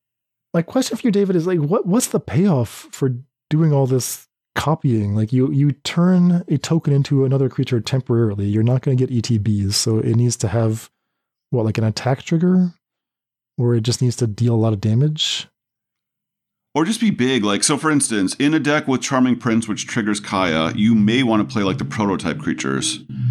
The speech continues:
Speaker 2: Um, and so the prototype creatures are creatures that can come down cheaply, can be blinked by Charming Prince, but also if they die and they're in their graveyard, or if Charming Prince blinks them,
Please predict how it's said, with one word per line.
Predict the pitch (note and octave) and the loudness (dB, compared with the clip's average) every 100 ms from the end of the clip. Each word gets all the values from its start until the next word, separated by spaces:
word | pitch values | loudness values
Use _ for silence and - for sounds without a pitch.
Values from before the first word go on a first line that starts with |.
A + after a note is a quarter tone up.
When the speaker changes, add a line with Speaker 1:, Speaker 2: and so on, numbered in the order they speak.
| A#2+ A#2 - - - - F2 | 0 0 -4 -4 -4 -4 -2
Speaker 2:
Um, | F2 E2 D#2+ D#2+ A#2+ - - - | 0 0 0 -2 -2 -10 -10 -4
and | A2 | -4
so | C3 | 0
the | A#2+ | -2
prototype | - E3 F#3+ D#3+ | 0 -2 0 -2
creatures | F#3 D3+ | -4 -2
are | C#3 | -2
creatures | C3+ C#3+ C3 | -2 -4 -2
that | B2+ | -2
can | A2 | -2
come | A2+ C3 | -2 0
down | G2+ G2+ A#2 A#2 | 0 0 0 0
cheaply, | - A2 G2 F#2+ G#2+ | 0 -2 2 2 0
can | A2 G2 | 0 -2
be | F#2 | -2
blinked | D#2+ G2+ G#2 | 0 -2 0
by | F#2+ F2 | -2 -2
Charming | - - F#2+ F#2+ E2 | -4 -6 -2 0 0
Prince, | E2 D#2 F#2 | 0 -2 -2
but | G#2+ G#2 | -2 0
also | A2 A2+ G2+ - | 0 0 -2 -2
if | A2+ | -2
they | A2 | -2
die | F#2 E2+ E2+ F2 F#2+ G#2+ _ _ _ _ _ _ _ F2 | -2 -2 0 0 -2 -6 _ _ _ _ _ _ _ -2
and | F2+ | 0
they're | F#2 | 2
in | |
their | F#2 | 0
graveyard, | E2+ G#2 G#2 E2+ E2 F#2 - - | 0 -2 0 0 0 -2 -4 -6
or | E2+ E2 - | -2 -2 -2
if | F#2 | -4
Charming | - F#2+ F2 | -2 -2 0
Prince | G2+ E2+ | -2 -4
blinks | - F#2+ B2 | -2 -2 -2
them, | - D#2 E2 G#2 | -2 -2 -2 -2